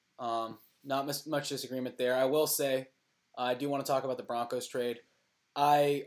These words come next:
you're probably gonna be able to get Mac Jones at twelve, Lee, if, if, if you're gonna do that, which I would hope you would. Um, I just would never be able to take that risk, just because I think Mac Jones is the most pro-, I would rather have him than Davis Mills or Kellen Mond,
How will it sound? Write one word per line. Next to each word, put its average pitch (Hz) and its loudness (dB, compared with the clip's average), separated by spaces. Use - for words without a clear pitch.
you're 147 0
probably 151 4
gonna 147 -2
be 143 0
able 135 2
to 127 -2
get 127 -4
Mac 143 4
Jones 143 -4
at 139 -8
twelve, 143 2
Lee, 143 -2
if, 123 -6
if, 120 -8
if 120 -14
you're 123 -8
gonna 117 -6
do 117 -8
that, 131 -2
which 120 -8
I 113 -4
would 110 -10
hope 120 -8
you 113 -12
would. 127 -4
Um, 113 -4
I 131 0
just 143 -4
would 131 -6
never 123 -4
be 120 -6
able 113 -6
to - -20
take 113 -8
that 107 -6
risk, 107 -6
just 156 2
because 139 0
I 135 -2
think 127 -4
Mac 135 0
Jones 127 -6
is 117 -12
the 123 -8
most 123 -4
pro-, 123 -2
I 123 -2
would 123 -4
rather 131 2
have 120 0
him 127 -6
than 120 -6
Davis 113 -4
Mills 110 -6
or 110 -10
Kellen 113 -6
Mond, 107 -2